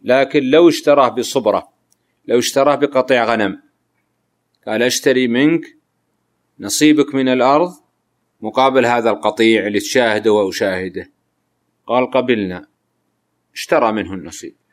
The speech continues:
جاء السيل فأخذ هذه الأغنام، حينئذ نقول: "الثمن مجهول"، وبالتالي لا نثبت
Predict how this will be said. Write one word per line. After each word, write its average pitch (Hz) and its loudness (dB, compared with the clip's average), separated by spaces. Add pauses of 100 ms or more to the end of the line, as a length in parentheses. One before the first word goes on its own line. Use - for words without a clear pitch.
(320)
جاء 143 0
السيل 143 0
فأخذ 127 -4
هذه 120 -4
الأغنام، 107 -4 (3500)
حينئذ 123 0
نقول: 127 2
"الثمن 143 0
مجهول"، 156 0 (1500)
وبالتالي 127 2
لا 123 2
نثبت 117 -2